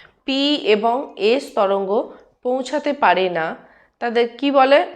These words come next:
সেই জায়গাটাকে বলা হয় শ্যাডো জোন। এবার এই কৌণিক দূরত্বটা কত?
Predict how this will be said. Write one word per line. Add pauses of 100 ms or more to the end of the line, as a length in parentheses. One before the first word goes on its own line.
(100)
সেই
জায়গাটাকে
বলা
হয় (240)
শ্যাডো
জোন। (600)
এবার
এই
কৌণিক
দূরত্বটা
কত?